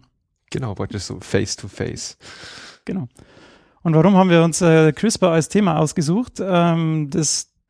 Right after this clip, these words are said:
Speaker 2: hat einen, äh, ja, einfachen oder was, einen naheliegenden Grund. Denn in letzter Zeit gab's viele, ähm, Artikel und Neuigkeiten über crispr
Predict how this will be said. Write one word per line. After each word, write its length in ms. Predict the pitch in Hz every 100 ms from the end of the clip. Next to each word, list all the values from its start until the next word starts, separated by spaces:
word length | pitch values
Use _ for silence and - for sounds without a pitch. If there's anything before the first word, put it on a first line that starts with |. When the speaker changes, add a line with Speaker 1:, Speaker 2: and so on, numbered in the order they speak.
| _ - 247
Speaker 2:
hat 220 | 175 170
einen, 260 | 160 151 135 _ 233
äh, 520 | 247 233 214 _ 143
ja, 120 | 135
einfachen 500 | 135 147 170 180 160
oder 220 | 151 139
was, 200 | 127 - - _ _
einen 320 | 156 139 131 127 _ _ _
naheliegenden 600 | 147 156 165 151 143 139
Grund. 320 | 131 151 226 - - - _
Denn 140 | 175 196
in 100 | 160
letzter 240 | 160 156
Zeit 320 | 160 170 -
gab's 340 | 175 170 - -
viele, 680 | - 202 208 165 151 160 -
ähm, 220 | 160 165
Artikel 420 | 151 - 196 196
und 100 | 160
Neuigkeiten 540 | 151 190 - 151 143
über 160 | 147 147
crispr 480 | - 165 - 180